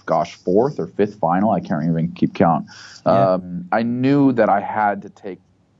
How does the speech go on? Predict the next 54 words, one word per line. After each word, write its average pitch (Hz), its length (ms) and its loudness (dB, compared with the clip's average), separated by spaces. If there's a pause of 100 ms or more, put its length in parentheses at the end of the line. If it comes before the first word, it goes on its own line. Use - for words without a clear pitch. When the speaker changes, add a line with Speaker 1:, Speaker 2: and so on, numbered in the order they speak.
Speaker 1:
advantage 95 500 -8
of 80 60 -12
that 85 140 -4
opportunity. 85 580 -4
And 87 80 0
I 92 80 2
raced, 107 560 -2 (400)
you 107 60 -2
know, 104 60 2
maybe 131 260 4
more 120 240 2
aggressively 101 540 -4
than 80 120 -10
I 80 60 -10
have 87 240 -4
in 78 60 -10
the 76 80 -10
past, - 420 -6
and 90 80 -6
was 92 160 -2
actually 98 460 0
in 90 100 -4
second 98 320 -6
place 95 300 -2
at 82 80 -12
the - 80 -10
Bell. 82 360 -2 (440)
And, 85 420 0
uh, 82 220 0
and 104 100 4
it 117 40 4
ended 147 200 2
up 127 100 0
paying 95 280 -2
off. 85 360 -4
You - 80 -12
know, 76 380 -8
I 78 220 2
ended 85 260 0
up, 80 180 0 (100)
uh, 76 440 0
running 90 280 0
one 104 140 4
forty-three 101 760 4
five, 92 640 0
I 135 80 -6
think, - 320 -10
for 90 320 0
a 90 40 -6
silver 95 300 -4
medal. 92 340 -2 (140)
Speaker 2:
Wow. 90 400 -2
Yeah, 95 240 -6
awesome. 90 460 -12